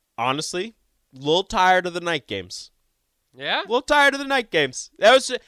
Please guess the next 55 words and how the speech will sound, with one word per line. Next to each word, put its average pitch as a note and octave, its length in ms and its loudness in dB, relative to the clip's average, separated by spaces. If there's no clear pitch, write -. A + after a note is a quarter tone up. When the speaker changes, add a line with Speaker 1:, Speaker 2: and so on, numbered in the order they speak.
Speaker 1:
not, A3+ 320 0
like, A#3+ 220 0
for - 120 -8
the G3+ 120 -4
rest F#3+ 180 -2
of F#3 60 -14
the E3 80 -6
season, G3 460 -8
but, F3+ 160 -2
like, E3 240 -2
in F3 200 0
a D3+ 100 2
row. G3 520 0
Speaker 2:
<laughs> A3+ 60 -2
Yeah. G3 280 0
Speaker 1:
Yeah, E4+ 140 6
it - 20 8
was D#4 140 2
a C#4+ 60 -2
few. C4 440 -4
It A#3+ 80 2
was B3+ 140 4
a B3 100 -2
few C4+ 180 -6
too C4+ 140 -6
many. D#3+ 300 -4
Speaker 2:
It's G3 160 -8
just C#4 180 -10
kinda B3+ 220 -2
funny G#3 260 -4
'cause E3 160 -10
everybody F3+ 300 -8
wants G3 400 -8
that E3+ 320 -4
slot, C#3 440 -12
wants F3+ 220 -10
the G3 100 -14
nighttime E3+ 480 -10
slot, D3 340 -8
and, C#3+ 240 -14
uh, D3 160 -18
the, D3 120 -18
I F#3 120 -4
think B3+ 180 -8
it's G3 140 -10
more F#3 160 -6
media D#3+ 400 -4
than C#3+ 160 -12
anybody C#3 360 -12
else C3 280 -12
is C3 100 -20
just C#3+ 160 -16
getting B2+ 180 -16
tired C3+ 440 -8
Speaker 1:
Yeah. C#3+ 180 -2